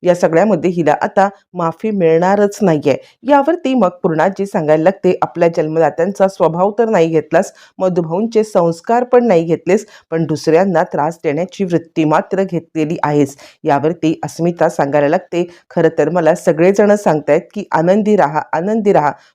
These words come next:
पण कशी मी आनंदी राहू? म्हणजे आता ही तन्वी,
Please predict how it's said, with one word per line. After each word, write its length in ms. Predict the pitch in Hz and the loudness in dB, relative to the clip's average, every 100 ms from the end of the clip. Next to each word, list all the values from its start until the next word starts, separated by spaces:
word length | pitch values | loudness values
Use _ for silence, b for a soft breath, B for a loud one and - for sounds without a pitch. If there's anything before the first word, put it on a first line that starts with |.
| - | -8
पण 80 | 269 269 | -2 2
कशी 260 | 247 302 | 2 2
मी 140 | 320 330 | 0 2
आनंदी 400 | 302 285 269 262 | 4 2 2 2
राहू? 240 | 233 226 240 B - | 2 2 -2 B -10
म्हणजे 240 | 165 190 - | -6 -2 0
आता 260 | 214 220 214 | 0 -2 -2
ही 140 | 226 - | -4 0
तन्वी, 360 | 185 185 202 | 0 0 -2